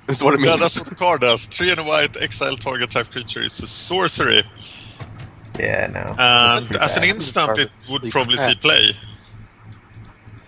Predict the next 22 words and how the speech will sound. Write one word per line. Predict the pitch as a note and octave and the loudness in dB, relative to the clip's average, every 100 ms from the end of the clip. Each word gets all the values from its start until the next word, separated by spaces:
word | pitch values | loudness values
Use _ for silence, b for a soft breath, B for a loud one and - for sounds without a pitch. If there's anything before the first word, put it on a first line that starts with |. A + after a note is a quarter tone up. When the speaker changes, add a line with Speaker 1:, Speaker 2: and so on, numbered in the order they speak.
| b b b b - | b b b b 6
Speaker 3:
No, | D3+ A#3 F3 | 10 12 10
'cause | - C3+ A#2+ | 8 6 6
Divine | A#2+ D3 D#3+ | 8 10 12
Verdict | A#2 A#2 G#2+ | 12 10 8
is | F#2+ | 0
just | F#2+ - | -6 -6
strictly | - - F2+ | -6 -4 0
better, | F2 F#2 F#2 - | 0 0 -4 -10
isn't | G2 G#2 | -8 -4
it? | G#2+ - | 0 4
Speaker 1:
Oh, | A#2+ | 6
yeah. | A2 G#2+ - - - - - - - - - | 4 2 -6 -20 -20 -18 -16 -16 -20 -12 0
The | B2 | 4
White | B2 | 4
Edict, | A#2+ C3+ - - - | 4 2 0 -2 -2
ev-, | B2+ - | 0 2
all | B2+ | 2
day, | B2 A2+ | 4 6
every | F#2+ A2+ | 6 4
Speaker 3:
Yeah. | A2+ - - - G#3+ | 0 -4 -4 0 2
Speaker 1:
day. | |
<laughs> | A3 | 2